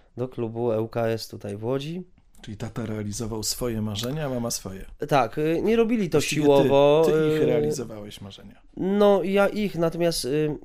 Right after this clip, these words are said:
Speaker 1: to jest dobre, że nie robili tego siłowo, tylko próbowali ukierunkować mnie,
Speaker 2: Mhm.
Speaker 1: tak?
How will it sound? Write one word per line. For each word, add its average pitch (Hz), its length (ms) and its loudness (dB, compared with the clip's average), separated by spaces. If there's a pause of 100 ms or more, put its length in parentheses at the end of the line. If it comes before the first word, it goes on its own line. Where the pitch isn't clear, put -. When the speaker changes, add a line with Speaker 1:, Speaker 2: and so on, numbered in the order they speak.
Speaker 1:
to 170 80 -2
jest 170 140 -2
dobre, 170 200 -2
że 165 140 -4
nie 160 140 2
robili 165 300 -4
tego 135 220 -2
siłowo, 147 360 -4
tylko - 180 -10
próbowali 143 500 -4
ukierunkować 135 880 -4
mnie, 110 160 -8
Speaker 2:
Mhm. 101 80 -12
Speaker 1:
tak? 156 300 -2